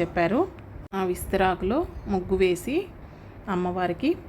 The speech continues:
ఇష్టమైనటువంటి పసుపు కుంకుమతో అలంకరించుకొని, చిన్న రంగు, రంగులతో ఉన్నట్టు అలంకరించుకొని, ఒక పసుపు ముద్దని ఆకు, తమలపాకులో పసుపు ముద్దని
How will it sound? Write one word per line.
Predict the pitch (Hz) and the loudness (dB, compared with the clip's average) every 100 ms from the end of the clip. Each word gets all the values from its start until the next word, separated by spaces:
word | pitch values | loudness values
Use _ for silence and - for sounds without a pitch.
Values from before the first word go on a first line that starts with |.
| - | -8
ఇష్టమైనటువంటి | 202 - 185 185 180 175 180 175 196 277 | -6 -2 0 0 0 -2 -2 -2 0 2
పసుపు | 175 170 - 175 175 | 2 2 0 0 0
కుంకుమతో | 175 175 175 180 311 - - - - - 208 | -2 -2 0 2 2 0 -6 -8 -10 0 2
అలంకరించుకొని, | 185 175 175 180 175 170 - 170 202 359 - - - - - 202 | 2 2 2 2 2 0 -2 2 2 2 -2 -16 -16 -16 -4 0
చిన్న | 185 180 185 180 180 180 175 - | 2 2 0 0 0 -2 -2 0
రంగు, | 190 185 185 196 202 | 2 2 4 2 0
రంగులతో | 185 180 175 180 175 196 - - - - 196 | 0 2 4 2 2 -2 -6 -12 -16 -8 -2
ఉన్నట్టు | 180 175 - 269 311 | 0 -2 -2 -2 2
అలంకరించుకొని, | 180 175 175 180 175 185 - 202 359 - - - - - | 2 2 2 2 0 -2 0 2 2 -2 -14 -16 -12 -2
ఒక | 180 - 180 180 - | -2 2 0 0 0
పసుపు | - - 190 | 0 0 0
ముద్దని | 185 170 185 185 202 | 0 2 2 2 2
ఆకు, | 175 175 196 170 180 180 170 | 2 0 -2 -2 -2 -2 0
తమలపాకులో | 175 180 185 180 165 170 247 349 - - - | 2 2 4 2 2 2 0 0 -6 -14 -2
పసుపు | 185 170 - | -2 -2 -2
ముద్దని | 190 175 185 175 | -2 0 0 0